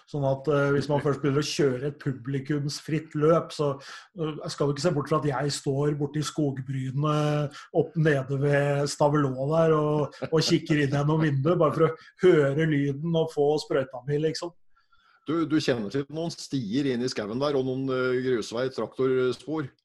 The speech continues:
Speaker 1: Det er helt riktig. Jeg husker i gamle dager, da pleide jeg å kjøre på sånne terrengmotorsykler der for å passe på folk som drev og klatret over gjerdene. Så det er mulig at de må ut igjen, da.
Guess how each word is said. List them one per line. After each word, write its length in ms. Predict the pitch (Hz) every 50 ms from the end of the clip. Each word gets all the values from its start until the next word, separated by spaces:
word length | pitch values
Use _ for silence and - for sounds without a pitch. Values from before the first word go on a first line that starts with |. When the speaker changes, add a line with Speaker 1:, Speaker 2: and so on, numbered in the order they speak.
| _ _ _ -
Speaker 1:
Det 60 | 160 170
er 100 | 165 165 160
helt 80 | - 165
riktig. 220 | 151 - - 175
Jeg 140 | 165 165 165
husker 220 | 151 143 - 165 160
i 40 | 160
gamle 200 | 160 147 131 131
dager, 240 | 131 135 139 151 170
da 120 | 170 156 147
pleide 220 | 156 170 147 139 151
jeg 60 | 151
å 20 | -
kjøre 200 | 170 139 127 127
på 80 | 147 151
sånne 260 | 151 147 - 139 139 139 143 139 135 -
terrengmotorsykler 960 | 160 139 123 120 120 135 139 143 139 - 156 143 - 151 - - 156 156 160
der 140 | 165 175 170
for 140 | 147 170 170
å 40 | 170
passe 280 | 165 143 - - 139 -
på 80 | 147 139 -
folk 180 | 143 131 135
som 140 | - - 156
drev 220 | 139 139 135 131 139
og 80 | 135
klatret 320 | - 151 131 - 135 131 123
over 100 | 123 139
gjerdene. 480 | 143 139 135 127 117 123 117 123 175 175 165
Så 160 | - 165 160 160 160 156 147 -
det 320 | - - - - 170 160
er 80 | 156 165
mulig 220 | 160 147 143 151
at 140 | 151 147 147 147
de 100 | 147 139 127
må 140 | 147 147 151 151 151 151 147
ut 140 | 139 143 156
igjen, 220 | 160 160 160 165
da. 60 | 165